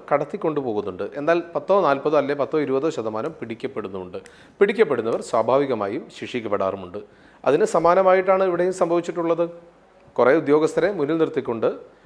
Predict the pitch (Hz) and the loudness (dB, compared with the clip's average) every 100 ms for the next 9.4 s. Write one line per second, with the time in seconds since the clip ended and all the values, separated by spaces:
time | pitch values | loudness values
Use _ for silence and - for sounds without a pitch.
0 | _ - 160 180 180 143 139 139 127 127 | _ 0 0 0 0 0 0 -2 -2 -2
1 | 131 107 104 101 131 175 107 104 117 113 | -4 -4 -6 -6 -6 -4 -6 -4 0 0
2 | - 123 120 151 117 110 107 107 156 - | -2 -6 -6 -4 -4 -4 -4 -6 -6 -6
3 | 120 151 - 131 156 160 104 - 98 - | -10 -10 -8 -4 -2 -2 -4 -6 -14 -18
4 | _ _ _ _ 127 170 156 156 233 - | _ _ _ _ 2 4 0 0 -2 0
5 | 151 185 151 151 233 135 113 - 101 101 | 0 2 2 2 4 4 2 -2 -6 -4
6 | 175 190 131 131 156 110 98 98 - 175 | -6 -6 -6 -4 -2 -2 -4 -8 -4 -4
7 | 233 185 123 - 107 101 101 185 - - | 0 0 0 -2 -2 -2 2 2 2 -8
8 | - - - 131 147 147 147 151 202 202 | -20 -16 4 6 6 4 6 8 8 8
9 | 143 123 117 - | 8 6 4 2